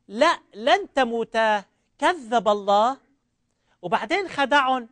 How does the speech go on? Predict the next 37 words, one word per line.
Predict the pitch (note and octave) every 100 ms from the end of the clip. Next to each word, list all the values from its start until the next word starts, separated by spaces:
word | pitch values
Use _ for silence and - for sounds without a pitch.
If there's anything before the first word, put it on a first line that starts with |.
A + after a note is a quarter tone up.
| -
لما | F#3 G3 F#3+ E3+
قال | G#3 G3
لهم: | F#3+ E3+ _ _
"لا، | D#3+ F3+ F#3+ - _ F3+
انتوا | F3+ F3+
لما | E3 E3 D#3+
حتاكلوا | - D#3+ A3 C4+ C4+ G#3
من | F3+
الشجرة | D#3+ G3 F3 F3 E3+ -
تصيران | G3 - G3 F#3 G#3+ D4 D4
كالله | A3 G3 F3+ E3+ E3 D#3+ D3+ _ _ _ -
عالمان | C#3+ D#3+ D#3 D3+ D#3 D3+ D3+ -
الخير | C#3+ E3 D3
والشر"، | C3+ - D#3
مثل | D#3 D3+
ما | C3+
حضرتك | E3+ D#3 C#3 D3+
تفضلتي. | - C#3+ C3+ A#2 B2+ - _ _ -
طيب، | G3+ G3
أنا | - G#3 G3
بشكر | C#4 - B3+
كتير | - C#4 C4+
يا | B3
أختي | - A#3
هدى | B3 B3+
لأجل | A3 G3+ G3+ G3+
اتصالك، | F#3+ G3 - B3+ C#4+ G#3+ - _ -
بس | G3+ -
بليز | G#3+ A#3+ E4 -
تابعي | - C#4 A#3+
معنا | B3+ C4+ A#3+
بالبرنامج | A3+ A3+ A#3 C#4 B3 A3
لنشوف | G3+ - - -
الإجابة | - G#3 E3+ B3 D4+ C#4
على | G3+ A3+
هذا | A#3 A3+
السؤال، | - A#3 A3 B3+